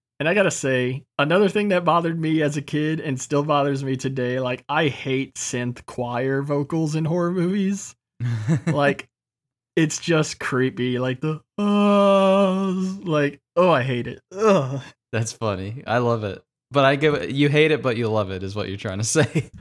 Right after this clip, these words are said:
Speaker 1: Yeah, it's like, I think of, like, the opening of Candyman uses it to great effect in their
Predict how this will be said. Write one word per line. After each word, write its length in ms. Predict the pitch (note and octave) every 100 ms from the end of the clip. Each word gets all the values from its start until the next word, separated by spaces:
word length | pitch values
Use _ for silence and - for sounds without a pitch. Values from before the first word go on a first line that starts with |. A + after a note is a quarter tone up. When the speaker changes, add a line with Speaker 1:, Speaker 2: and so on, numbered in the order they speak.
| - -
Speaker 1:
Yeah, 300 | D#3+ C#3 A#2+
it's 280 | D3+ D3+
like, 320 | E3 D3 C#3 -
I 80 | D#3+
think 260 | D3+ E3+ F3
of, 160 | D3+
like, 240 | D3 C#3+ D3
the 120 | C#3+
opening 540 | D#3 C#3+ D3+ C#3+ C#3+
of 140 | C3+ C3
Candyman 720 | B2+ B2 B2+ B2+ C3 C3 C3+
uses 400 | C3 C3+ C3 B2
it 160 | C3
to 100 | C3+
great 240 | C3+ B2+ B2+
effect 460 | A#2+ C3+ C3 C3
in 180 | - B2
their 360 | B2 B2+ B2+